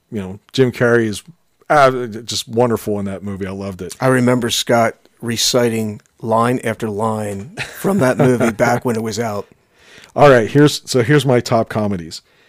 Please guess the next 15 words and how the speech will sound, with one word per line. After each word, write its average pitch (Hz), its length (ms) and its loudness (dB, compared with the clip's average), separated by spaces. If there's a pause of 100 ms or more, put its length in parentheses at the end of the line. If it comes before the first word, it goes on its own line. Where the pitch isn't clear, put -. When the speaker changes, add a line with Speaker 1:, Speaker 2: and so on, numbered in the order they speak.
(460)
Speaker 1:
Uh, 107 260 -2
There's 117 220 2
Something 147 320 4
About 151 260 8
Mary. 131 320 4 (280)
Speaker 2:
Okay. 110 260 -6 (420)
Speaker 1:
Groundhog 127 580 4
Day. 110 300 0 (200)
Speaker 2:
Yep. 120 180 -6 (440)
Speaker 1:
The 110 80 0
Wedding 123 320 6
Singer. 107 440 -2
Speaker 2:
Mm-hmm. 120 260 -8 (540)
Speaker 1:
Wayne's 131 400 4
World. 117 420 4